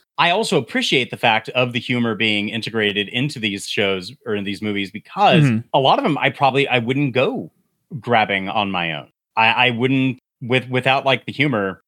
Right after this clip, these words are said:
Speaker 1: it probably would have gone unwatched. And I'm really glad
Speaker 2: Okay.
Speaker 1: that I have
Speaker 2: All right.
Speaker 1: the ability to watch them
Speaker 2: Well,
Speaker 1: like
Speaker 2: there
Speaker 1: that.
Speaker 2: you go. Before we,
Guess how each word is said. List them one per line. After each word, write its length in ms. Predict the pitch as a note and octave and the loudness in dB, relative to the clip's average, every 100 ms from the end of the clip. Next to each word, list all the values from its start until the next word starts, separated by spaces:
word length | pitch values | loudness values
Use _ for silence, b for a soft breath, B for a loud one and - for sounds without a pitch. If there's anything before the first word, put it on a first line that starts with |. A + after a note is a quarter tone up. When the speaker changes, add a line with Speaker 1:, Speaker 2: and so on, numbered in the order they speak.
| _ - | _ -6
Speaker 1:
it 80 | |
probably 240 | B2 A2+ A2 | 0 0 2
would 140 | A2 | 0
have 80 | G#2 | 0
gone 200 | G#2+ G#2 | 0 0
unwatched. 460 | G2+ G#2 A#2+ - - | -2 0 0 -2 -6
And 100 | A#2+ | -2
I'm 120 | A2+ | 0
really 160 | G#2 G#2 | 0 -2
glad 340 | G#2 F2+ G2+ B2+ _ _ - | -2 -2 -2 -6 _ _ -4
Speaker 2:
Okay. 180 | C#3 | 0
Speaker 1:
that 320 | A#3 F#2 F#2+ - | 2 2 0 -2
I 140 | G2 | -2
have 160 | F#2+ G2 | 2 2
Speaker 2:
All 60 | |
right. 60 | F#3+ | 2
Speaker 1:
the 60 | G#2 | 0
ability 320 | A2 A#2+ C3+ | -2 -2 -2
to 60 | D3 | -4
watch 220 | A3 - | -6 -6
them 100 | F#2 | -6
Speaker 2:
Well, 60 | |
Speaker 1:
like 80 | D#2 | -4
Speaker 2:
there 120 | A#2 | -2
Speaker 1:
that. 60 | C3 | -2
Speaker 2:
you 60 | C3 | 0
go. 360 | G3+ C#4 G2+ _ _ - | 0 -2 -6 _ _ -2
Before 380 | G3+ - D#4 C4+ | -2 2 4 4
we, 460 | G3+ E3+ C3+ A#2+ | 4 2 0 -4